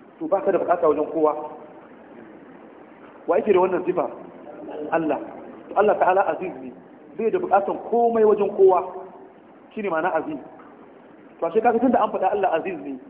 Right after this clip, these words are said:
ashe ba maganan wai ka taimake shi. In har ka taimake shi, ba aziz bane shi. In ka taimake shi, ya zama to yana da wani nau'i na rauni, har ma yana buƙatar wani ya taimake shi.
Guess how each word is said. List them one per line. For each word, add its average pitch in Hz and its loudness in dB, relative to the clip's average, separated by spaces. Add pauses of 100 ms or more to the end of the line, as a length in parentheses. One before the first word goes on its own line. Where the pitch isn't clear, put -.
(360)
ashe 214 -6
ba 220 2
maganan 185 0
wai 190 4
ka 185 0
taimake 160 -4 (160)
shi. - -14 (420)
In 247 0
har 240 4
ka 247 2
taimake 208 -4
shi, 190 -8
ba 170 0
aziz 175 -6
bane 156 -12
shi. - -20 (1800)
In 208 -14
ka 220 -6
taimake 202 -4
shi, 175 -2
ya 185 6
zama 190 -4
to 196 -6
yana 190 0
da 156 -2
wani 175 -2
nau'i 196 -2
na 170 2
rauni, 175 0 (800)
har 196 2
ma 202 2
yana 202 2
buƙatar 185 2
wani 180 0
ya 175 2
taimake 151 -6
shi. - -14